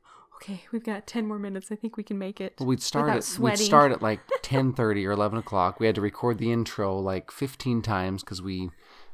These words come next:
Speaker 2: were so, we didn't like our voices or we didn't like what we
Speaker 1: Okay,
Speaker 2: said
Speaker 1: okay,
Speaker 2: or
Speaker 1: but this is environment here,
Speaker 2: Okay,
Speaker 1: not,
Speaker 2: all right.
Speaker 1: not our, all of our other mistakes. We have had plenty of those as well.
Speaker 2: So that was the first studio.
Speaker 1: That was our first,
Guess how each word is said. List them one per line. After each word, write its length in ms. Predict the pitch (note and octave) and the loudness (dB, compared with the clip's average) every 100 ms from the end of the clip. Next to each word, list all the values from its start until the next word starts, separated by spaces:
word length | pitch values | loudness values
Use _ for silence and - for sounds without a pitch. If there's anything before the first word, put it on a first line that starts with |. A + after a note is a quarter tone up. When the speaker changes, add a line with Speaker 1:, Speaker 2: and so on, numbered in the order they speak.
| - | -8
Speaker 2:
were 80 | |
so, 440 | A2+ - A#2+ A2+ A2 | -4 0 2 2 0
we 100 | B2 | 0
didn't 160 | A2+ A2 | 0 4
like 200 | A2 G#2+ | 2 2
our 100 | G2 | 4
voices 480 | B2+ B2+ C3 B2 | 6 6 4 0
or 60 | A2 | 0
we 80 | G2+ | -2
didn't 160 | F#2 | -2
like 200 | F2+ G#2+ | -2 -4
what 80 | - | -4
we 80 | F2 | 0
Speaker 1:
Okay, 120 | D4 | 2
Speaker 2:
said 320 | C#4+ D4+ E4+ D4 | 4 6 6 6
Speaker 1:
okay, 100 | D4+ | 6
Speaker 2:
or 60 | C#4+ | 4
Speaker 1:
but 160 | B3 | 2
this 200 | A3 C#4 | 2 0
is 140 | D4+ C4 | 0 0
environment 720 | A3+ G3+ G3+ A#3+ A3+ F3 C#3 | 0 0 0 -2 -2 -4 -6
here, 140 | F#3 | 0
Speaker 2:
Okay, 100 | E3 | 2
Speaker 1:
not, 220 | F3+ G#3+ A#3+ | 6 10 10
Speaker 2:
all 60 | |
right. 100 | F#3+ | 8
Speaker 1:
not 260 | A#3 A#3+ C4+ | 8 10 10
our, 280 | C#4+ C4 A#3+ | 8 6 6
all 320 | - G#3 G#3 | 8 8 6
of 100 | G3+ | 4
our 140 | G3 | 2
other 200 | - F#3+ | 2 0
mistakes. 480 | F3+ D3+ - D3 - G3+ | -2 -4 -4 -6 -6 -4
We 60 | |
have 160 | G#3 F#3+ | -4 -2
had 180 | G3 F#3 | -4 -4
plenty 420 | - A#3+ A#3+ A3+ | -4 0 2 0
of 100 | F#3 | 0
those 260 | F3+ F3 E3 | 0 -2 -6
as 160 | E3+ | -6
well. 180 | D#3+ - | -2 0
Speaker 2:
So 100 | - | 6
that 120 | E3 | 6
was 100 | E3+ | 6
the 80 | C3+ | 4
first 340 | C3 B2+ - | 2 0 0
studio. 540 | - - - - E2 F2+ | -4 -4 -8 -8 -12 -4
Speaker 1:
That 220 | A#3+ C4+ | 4 6
was 140 | E4+ D#4 | 6 2
our 100 | D4 | 2
first, 480 | - A3 - - | 2 0 -2 -12